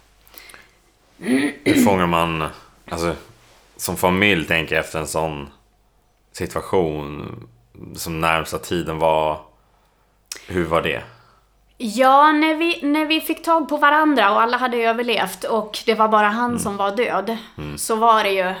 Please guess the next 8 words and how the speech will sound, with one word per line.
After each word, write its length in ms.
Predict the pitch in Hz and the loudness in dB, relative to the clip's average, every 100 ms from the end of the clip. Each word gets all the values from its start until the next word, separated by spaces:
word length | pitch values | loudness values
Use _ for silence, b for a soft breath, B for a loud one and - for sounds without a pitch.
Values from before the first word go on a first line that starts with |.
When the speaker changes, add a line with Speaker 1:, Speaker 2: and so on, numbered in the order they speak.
| B B B B b b b b b - | B B B B b b b b b -4
Speaker 2:
alltså, 240 | 214 214 | -2 -2
det 180 | 226 262 | 0 0
var 160 | 247 233 | 2 2
ju 140 | 214 | 2
en 220 | 214 208 | 0 -2
lättnad 520 | 208 214 - 240 185 | -2 -4 -4 -2 -2
naturligtvis. 800 | 185 185 208 185 - 208 214 - b b b b - | -2 -6 -8 -10 -10 -10 -10 -14 b b b b -10
Eh, 560 | 190 190 190 185 151 | -4 -2 -2 -4 -6